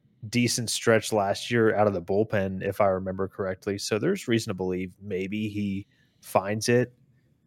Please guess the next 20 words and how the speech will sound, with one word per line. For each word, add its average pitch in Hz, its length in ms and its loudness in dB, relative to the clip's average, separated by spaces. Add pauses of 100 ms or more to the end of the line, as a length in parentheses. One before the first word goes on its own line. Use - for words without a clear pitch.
(260)
tweaks - 300 -2
a 120 60 -2
couple 117 220 0
things. 117 680 -2 (680)
I 117 60 6
don't 101 140 4
know. 95 320 0 (240)
I 113 100 4
feel 131 160 6
like 120 140 8
the 120 80 6
Mets 110 240 4
haven't 110 220 4
really 107 200 6
been 107 320 0
that 101 220 -2
type 110 220 2
of 95 80 -8
team 104 340 -6
that, 90 240 -4